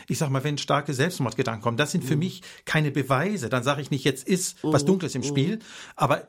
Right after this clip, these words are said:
Speaker 1: meine Ada-, Radaranlage geht
Speaker 2: Aber Sie
Speaker 1: an.
Speaker 2: haben da auch Menschen wahrscheinlich vor Augen,
Speaker 1: Ja,
Speaker 2: wo das so
Speaker 1: natürlich.
Speaker 2: der Fall war,
Speaker 1: Und,
Speaker 2: ja?
Speaker 1: äh, es ist an nicht wenigen in diesen Zusammenhängen einfach wichtig zu sagen, hey, wir brauchen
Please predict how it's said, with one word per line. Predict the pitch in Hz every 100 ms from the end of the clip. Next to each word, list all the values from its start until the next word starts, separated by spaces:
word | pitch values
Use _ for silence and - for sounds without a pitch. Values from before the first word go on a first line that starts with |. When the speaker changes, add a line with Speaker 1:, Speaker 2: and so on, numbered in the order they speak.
| -
Speaker 1:
meine | 165 139 -
Ada-, | 143 156 170
Radaranlage | 139 135 156 147 127 127
geht | 185
Speaker 2:
Aber | 175
Sie | 156
Speaker 1:
an. | 196
Speaker 2:
haben | 208
da | 175
auch | 160
Menschen | 202 254 196
wahrscheinlich | 156 - 156 151
vor | 151
Augen, | 110 165
Speaker 1:
Ja, | 156 139
Speaker 2:
wo |
das | 170 190
so | 185
Speaker 1:
natürlich. | 180
Speaker 2:
der | 180 156
Fall | 190 196 170
war, | 117
Speaker 1:
Und, | 147 - -
Speaker 2:
ja? | 160
Speaker 1:
äh, | 143 - 113
es | 156 135
ist | 156 147 -
an | - 139 143 156 151
nicht | 143 160
wenigen | 160 139
in | 170 151 143
diesen | 147 143
Zusammenhängen | 139 139 131 139 147
einfach | 160 170 147 120
wichtig | 175 175 -
zu |
sagen, | 135 123
hey, | 135 131
wir | 123
brauchen | 123 135 147 135